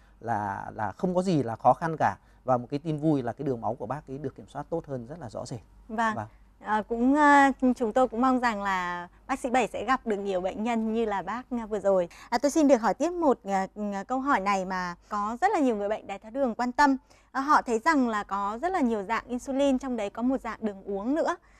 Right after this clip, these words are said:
Speaker 2: à, và đường tiêm. Vậy thì, à, xin bác sĩ có thể giải thích rõ hơn là giữa đường uống và đường tiêm thì khác nhau như thế nào ạ?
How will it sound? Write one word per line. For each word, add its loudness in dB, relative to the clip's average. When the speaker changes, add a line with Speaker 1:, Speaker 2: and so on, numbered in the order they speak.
Speaker 2:
à, 6
và 2
đường 2
tiêm. 6
Vậy 2
thì, 2
à, 2
xin -4
bác -2
sĩ -6
có -2
thể 0
giải -2
thích -8
rõ 6
hơn 2
là 0
giữa 2
đường 4
uống 2
và 2
đường -4
tiêm 0
thì -10
khác -14
nhau -4
như -6
thế -14
nào -14
ạ? -20